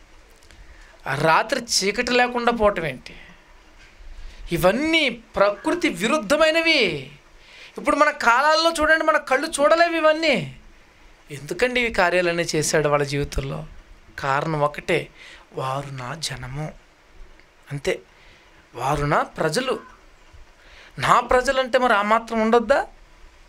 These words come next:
నా ప్రజలంటే ఆ మాత్రం ఉండొద్దా?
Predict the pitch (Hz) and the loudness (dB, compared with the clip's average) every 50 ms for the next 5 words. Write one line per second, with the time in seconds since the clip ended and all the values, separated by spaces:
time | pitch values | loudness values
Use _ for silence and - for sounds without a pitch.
0 | - - - - - - - 151 160 185 196 190 - 190 170 175 - 85 - - | -20 -20 -20 -20 -20 -8 -2 0 0 0 0 0 -2 -4 -2 -2 -4 -6 -6 -10
1 | - - - - - - - - - - - - - - - - - - - - | -14 -18 -18 -20 -20 -20 -20 -20 -20 -20 -20 -20 -20 -20 -20 -20 -20 -12 -8 -4
2 | 139 143 147 147 147 - 151 147 151 156 170 - - - | -2 0 0 0 0 -2 -6 -6 -4 -6 -8 -8 -10 -12